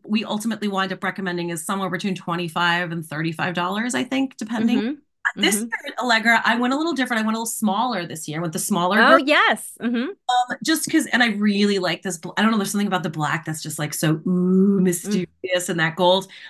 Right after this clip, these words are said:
Speaker 1: Um, I usually get a little bit bigger one, but, um, I decided to go with the smaller one.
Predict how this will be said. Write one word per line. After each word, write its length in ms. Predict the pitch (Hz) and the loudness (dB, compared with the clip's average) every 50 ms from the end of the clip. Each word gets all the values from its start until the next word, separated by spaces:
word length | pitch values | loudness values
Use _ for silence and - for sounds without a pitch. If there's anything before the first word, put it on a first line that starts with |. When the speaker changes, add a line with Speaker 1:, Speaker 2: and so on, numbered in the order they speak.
| - - - | -20 -4 0
Speaker 1:
Um, 280 | 190 202 202 190 185 | 2 4 4 4 4
I 20 | 185 | 4
usually 300 | 214 226 262 240 302 277 | 4 4 4 4 2 2
get 120 | 269 262 | 2 2
a 40 | 254 | 2
little 240 | 220 214 233 233 220 | 0 0 0 0 0
bit 180 | 214 208 - | -2 -2 0
bigger 260 | - 185 175 214 240 247 | 0 0 0 0 0 2
one, 320 | 269 285 311 311 320 311 | 2 2 4 4 2 2
but, 300 | - 220 202 196 190 - _ _ | 0 0 -2 -2 -4 -6 _ _
um, 380 | 196 208 208 202 190 202 - - | -4 -2 -2 -2 -2 -4 -6 -6
I 60 | - 208 | -6 -6
decided 380 | 233 240 - 262 269 311 302 | -6 -4 -2 0 0 0 0
to 40 | 311 | 0
go 140 | 277 311 294 | 0 0 0
with 120 | 285 294 | 0 -2
the 100 | - 226 | -6 -8
smaller 600 | 214 - - - 208 202 190 247 330 302 208 180 | -8 -8 -8 -4 -4 -2 -2 0 2 2 2 4
one. 560 | 165 165 156 156 156 151 156 175 185 214 208 | 4 2 2 2 2 2 0 0 -2 -4 -6